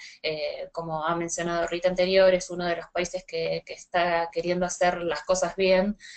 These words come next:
eh, y seguir las recomendaciones de, de la ocde,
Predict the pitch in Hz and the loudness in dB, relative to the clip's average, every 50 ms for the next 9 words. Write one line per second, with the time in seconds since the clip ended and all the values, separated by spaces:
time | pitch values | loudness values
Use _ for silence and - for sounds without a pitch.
0 | - - - - 165 160 156 156 156 - - 180 175 165 165 165 160 160 156 156 | -20 -8 -4 -2 0 0 0 0 0 -2 -2 -4 -6 -6 -6 -8 -8 -8 -8 -10
1 | 156 151 151 151 151 151 139 - - - - - - 170 165 170 170 170 175 170 | -10 -12 -14 -14 -14 -14 -14 -16 -16 -10 -8 -4 -2 0 0 2 0 0 0 -2
2 | - 180 170 - 170 170 165 165 165 165 165 156 - - 180 175 180 175 175 185 | -2 -4 -4 -4 -4 -4 -6 -6 -6 -6 -6 -6 -4 -4 -2 -2 -2 -2 -4 -8
3 | - - 165 160 156 160 160 - - - _ 165 165 170 175 190 202 202 196 - | -4 -2 -2 -2 -2 -4 -8 -10 -14 -6 _ 0 2 2 4 4 4 2 2 -2
4 | - 214 220 226 220 | -2 -2 -2 -2 -4